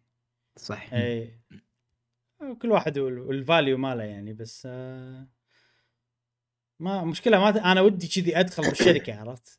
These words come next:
Speaker 2: أشوف هل فعلا
Speaker 1: مم.
Speaker 2: مضطرين، شركات كلهم، هل أنتم مضطرين
Speaker 1: مم.
Speaker 2: تخلونه سبعين فعلا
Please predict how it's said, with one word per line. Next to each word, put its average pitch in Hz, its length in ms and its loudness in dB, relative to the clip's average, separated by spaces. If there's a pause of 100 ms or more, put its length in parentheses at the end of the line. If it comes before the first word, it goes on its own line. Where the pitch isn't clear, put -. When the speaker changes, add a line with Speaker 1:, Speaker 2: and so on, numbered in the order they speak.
Speaker 2:
أشوف 120 320 -10
هل 170 160 4
فعلا 160 340 0
Speaker 1:
مم. 160 160 -2
Speaker 2:
مضطرين، 165 680 0
شركات 165 420 2
كلهم، 117 280 -6 (420)
هل 277 120 6
أنتم 240 200 6
مضطرين 240 440 8
Speaker 1:
مم. - 40 2
Speaker 2:
تخلونه 196 480 2
سبعين 196 320 4
فعلا 214 420 4